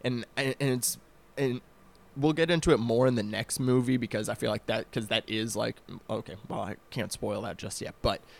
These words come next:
uh, it, it really does kinda get into this, like, um, you know, worthiness and, like, you know, like, of her being like, "Okay, so, like, now I found, like, this calling that I want," and, like,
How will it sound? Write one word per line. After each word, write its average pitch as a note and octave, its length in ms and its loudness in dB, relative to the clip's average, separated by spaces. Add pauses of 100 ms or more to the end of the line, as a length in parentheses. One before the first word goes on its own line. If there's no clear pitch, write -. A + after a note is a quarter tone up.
(140)
uh, B2 240 2
it, A2 120 -2
it B2+ 240 6
really B2+ 280 8
does A2+ 220 2
kinda A2 220 0
get A2 240 -2
into G#2+ 340 -2
this, G#2+ 240 -4
like, A2+ 220 -4
um, A2 460 -4
you A#2 120 0
know, G#2+ 160 -2
worthiness A2+ 1040 2 (300)
and, A#2+ 180 0
like, A2 260 -2
you A#2 60 0
know, G#2+ 180 0
like, A#2 220 -2
of A2 140 -6
her A2+ 180 -2
being G#2+ 240 -4
like, G#2+ 220 -6
"Okay, D3+ 260 2
so, A#2 160 -2
like, A2+ 320 -4
now A#2 280 -2
I A#2 100 2
found, A2+ 440 -2
like, A#2 200 2
this - 160 -4
calling C#3+ 400 0
that A2 100 -4
I A2 40 -4
want," A2+ 340 -4
and, A2 100 -8
like, A2 200 -6